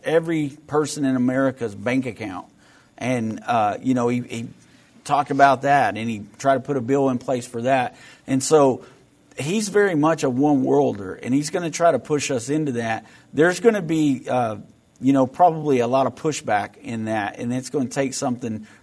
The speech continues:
really to get that passed, because the whole situation there, I think there's enough people, uh,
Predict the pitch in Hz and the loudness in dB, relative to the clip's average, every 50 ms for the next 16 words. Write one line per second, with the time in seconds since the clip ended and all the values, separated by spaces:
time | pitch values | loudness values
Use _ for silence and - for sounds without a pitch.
0 | _ - 123 127 131 127 120 113 - - 117 104 117 123 123 123 - 120 107 95 | _ -4 0 0 2 2 0 -2 -4 -8 -8 -4 -4 -4 -4 -2 0 0 0 0
1 | - - 120 120 120 107 101 110 - - - 127 113 - 127 127 123 117 107 107 | -4 -2 -2 0 0 0 -2 -6 -8 -8 -8 -8 -6 0 0 2 2 2 -2 -4
2 | - - - - - - _ _ - 131 135 139 147 165 165 - - 190 170 - | -14 -18 -20 -20 -20 -20 _ _ 0 2 4 4 4 2 0 0 -2 -4 -4 -2
3 | - 139 135 147 151 151 - - 151 131 127 120 120 117 117 120 - - 147 143 | -2 2 4 4 4 2 2 0 0 0 2 2 2 2 2 0 0 -2 -2 -2
4 | 143 - 135 120 110 127 117 120 131 135 131 - - 147 147 147 135 147 127 113 | -2 -2 -2 -2 -2 -2 0 2 2 2 0 -2 -6 -4 -2 -2 -2 -4 -6 -6
5 | 107 107 110 - - - - - _ _ _ - 113 117 113 107 - | -6 -6 -8 -12 -20 -20 -20 -20 _ _ _ -4 -2 -2 0 -2 -4